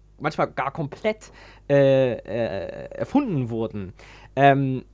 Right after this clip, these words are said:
dann bringt dieses Ernstnehmen, äh, u-, uns, uns nicht weiter, sondern, ähm, es legitimiert das alles noch. Und deswegen,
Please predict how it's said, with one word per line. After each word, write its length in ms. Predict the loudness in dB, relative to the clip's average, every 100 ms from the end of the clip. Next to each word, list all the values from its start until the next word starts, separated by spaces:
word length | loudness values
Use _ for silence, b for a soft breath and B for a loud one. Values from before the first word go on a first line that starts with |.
| -10
dann 680 | 0 2 2 -2 -4 -8 -6
bringt 220 | -4 -2
dieses 280 | -4 -8 -8
Ernstnehmen, 1000 | -2 0 0 -2 -2 -2 -2 -4 -6 -10 -10
äh, 520 | -6 -2 0 0 0 -4 -10 -20 -20 -20 -20 -16
u-, 60 | -8
uns, 960 | -2 -2 2 2 4 0 -2 -6 -10
uns 380 | -4 -4 -4 -6
nicht 240 | -4 -2 2
weiter, 360 | 4 4 2
sondern, 460 | 0 0 0 -2 -6 B B -6
ähm, 440 | 0 0 0 -4 -10 b b
es 120 | -2
legitimiert 560 | 0 0 0 2 2 2
das 140 | -2
alles 280 | -4 -6 -6
noch. 240 | -8 -10 -16 -20 -20 -20 _ -20 _ -2
Und 140 | 4
deswegen, 400 | 6 6 2 2